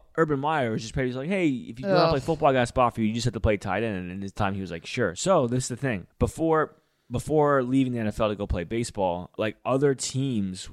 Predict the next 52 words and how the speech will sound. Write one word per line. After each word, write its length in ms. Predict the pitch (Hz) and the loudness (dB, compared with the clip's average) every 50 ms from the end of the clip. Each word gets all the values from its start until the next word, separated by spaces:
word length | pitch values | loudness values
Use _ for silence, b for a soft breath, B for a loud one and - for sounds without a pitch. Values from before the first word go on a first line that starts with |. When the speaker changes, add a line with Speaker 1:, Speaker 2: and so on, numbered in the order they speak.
| - _ - | -20 _ -4
Speaker 1:
like, 420 | 113 113 110 104 101 - - - - | 0 2 2 2 0 -2 -8 -10 -6
actually 460 | 95 113 127 131 - - 131 113 104 | -2 -2 0 0 0 -2 0 0 0
said, 380 | 98 - 143 127 110 101 87 78 - | 0 0 2 2 2 0 -2 -6 -6
like, 300 | 110 107 101 95 - - | -4 -2 -2 -4 -6 -6
"Hey, 340 | 95 120 131 117 101 90 - | -4 0 0 0 0 -2 -4
like, 220 | - 98 101 92 - - - _ _ | -6 -8 -8 -10 -12 -16 -20 _ _
we'll 460 | - 87 98 101 104 117 127 147 156 139 - - 101 | -18 -14 -8 -4 0 4 6 6 6 4 0 -8 -4
bring 280 | 104 131 127 135 135 | -2 0 0 0 -2
you 180 | 127 120 113 104 | -4 -4 -2 0
on, 400 | 117 147 143 104 85 82 80 b b b b b b | 2 2 2 2 -2 -4 -10 b b b b b b
but 100 | - 123 | 0 0
you 120 | 120 113 | 0 0
have 280 | 92 - 127 131 123 117 | 0 0 2 2 2 0
to 60 | - 120 | -2 -8
change 300 | - - 123 120 113 101 | -8 -8 -8 -8 -6 -6
your 100 | 104 87 | -8 -8
position." 560 | 95 92 92 117 127 - - 76 69 - - b b b b b b b | -8 -6 -4 -4 -4 -4 -6 -10 -16 -18 -20 b b b b b b b
Speaker 2:
Yeah. 200 | 180 170 160 151 117 | -2 0 2 2 2
Speaker 1:
You 60 | 110 | 2
know, 40 | 113 | 2
you're 140 | 123 123 117 | 2 2 2
a 40 | |
hell 180 | 110 113 131 143 | 0 0 -2 -2
of 100 | 131 117 | 0 -2
a 60 | 104 | -4
football 360 | - - 151 - - 101 90 | -6 -6 -6 -4 -2 -4 -4
player. 320 | 82 95 101 98 92 92 95 | -4 -4 -4 -4 -4 -4 -6
You're 180 | 98 98 98 98 | -6 -6 -6 -8
a, 40 | 104 - | -8 -8
you're 160 | 95 107 107 | -6 -6 -6
a 40 | 101 95 | -6 -6
good 260 | 92 107 123 131 135 | 0 2 2 2 2
ass 300 | 131 131 131 127 - 110 | 0 -2 -4 -4 -4 -2
athlete. 280 | 104 120 120 - 127 | -2 -2 -2 -4 -6
You're 120 | 104 95 90 | -6 -6 -6
fucking 440 | 90 - - 139 131 - 107 104 95 | -8 -6 -4 -4 -4 -4 -6 -8 -8
strong 360 | - - 131 127 127 123 110 | -6 -4 -4 -4 -2 -2 -4
as 100 | 101 - | -6 -4
hell. 400 | 113 131 127 104 85 85 92 b b b b b b | -2 0 0 0 0 -2 -6 b b b b b b
Like, 140 | - 117 107 | -4 -2 0
we 140 | 117 139 135 | 2 2 2
can 160 | 147 131 113 | 0 -2 -2
definitely 320 | 123 120 110 110 117 113 | -2 -2 -2 -2 -6 -2
use 320 | 110 143 214 240 190 117 101 | 2 4 4 4 4 4 0
you, 240 | 90 87 87 - | -2 -2 -4 -4
and 100 | - 127 | -4 0
you're 100 | 139 139 | 0 2
dynamic. 540 | 123 123 110 113 117 110 104 85 80 82 - | 2 0 -2 -2 -4 -6 -6 -6 -8 -12 -6
The 80 | - 127 | -2 2
only 180 | 147 170 170 | 2 2 2
thing 220 | 156 233 247 220 151 | 2 0 0 0 2
is, 240 | 123 120 120 - | 2 0 0 -4